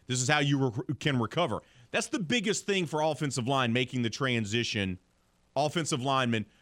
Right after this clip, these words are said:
making the transition from college to the pros, is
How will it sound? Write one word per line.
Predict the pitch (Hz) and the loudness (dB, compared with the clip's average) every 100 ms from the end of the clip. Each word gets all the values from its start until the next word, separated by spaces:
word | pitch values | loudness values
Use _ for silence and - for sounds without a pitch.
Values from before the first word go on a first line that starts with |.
| - | -6
making | 117 160 160 | 0 2 2
the | 147 | 0
transition | 139 151 139 123 107 131 - 117 104 98 _ - _ _ _ _ _ _ _ _ _ _ _ _ _ - | 0 0 0 0 0 0 0 0 0 -4 _ -20 _ _ _ _ _ _ _ _ _ _ _ _ _ -8
from | - 170 147 | 2 2 4
college | 170 165 135 117 107 - - - _ _ _ - _ - | 4 4 4 2 -2 -8 -14 -20 _ _ _ -20 _ -4
to | 165 | -2
the | 117 | 0
pros, | 135 98 - - - _ _ _ _ _ - - _ _ _ _ _ _ _ _ _ - - - - _ _ _ _ _ _ _ _ _ _ _ 170 | 0 -2 -4 -16 -20 _ _ _ _ _ -20 -20 _ _ _ _ _ _ _ _ _ -20 -20 -20 -20 _ _ _ _ _ _ _ _ _ _ _ 2
is | 151 139 123 - | 4 4 2 -2